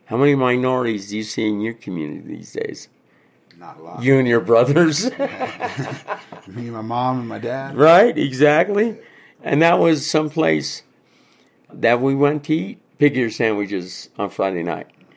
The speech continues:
Speaker 1: We, we could go listen to all the jazz we wanted.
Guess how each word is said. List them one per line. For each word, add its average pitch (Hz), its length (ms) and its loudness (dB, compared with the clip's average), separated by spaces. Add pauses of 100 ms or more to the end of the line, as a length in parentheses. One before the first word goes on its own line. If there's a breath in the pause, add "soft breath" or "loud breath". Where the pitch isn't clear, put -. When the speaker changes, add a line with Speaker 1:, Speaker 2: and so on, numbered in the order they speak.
(140 soft breath)
Speaker 1:
We, 123 180 -4
we 139 240 0
could 131 140 -8
go 135 200 2
listen 135 260 0
to 123 60 2
all 131 180 2
the 135 140 -4
jazz 131 460 0
we 143 200 -2
wanted. 143 640 -2